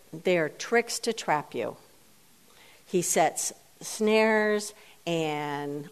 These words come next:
all sorts of traps in order to get you to fall in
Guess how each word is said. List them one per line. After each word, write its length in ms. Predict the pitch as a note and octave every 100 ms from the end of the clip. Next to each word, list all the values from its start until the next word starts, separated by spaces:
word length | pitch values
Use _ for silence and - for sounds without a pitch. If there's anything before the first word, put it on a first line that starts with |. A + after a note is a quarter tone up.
| -
all 240 | F3 G#3
sorts 480 | G#3+ - G#3+ G#3 G3
of 80 | E3
traps 460 | - E3+ D#3+ -
in 200 | - E3 D#3+
order 260 | E3 F3+
to 200 | G3+ B3
get 500 | G3+ - A3+ A3+ A3
you 560 | F#3+ E3+ D#3 D3+ E3 E3 - - - -
to 320 | - F#3 E3 - -
fall 760 | - - G3+ F3+ F3+ F3+ - -
in 460 | G#3 F#3+ D#3 D#3+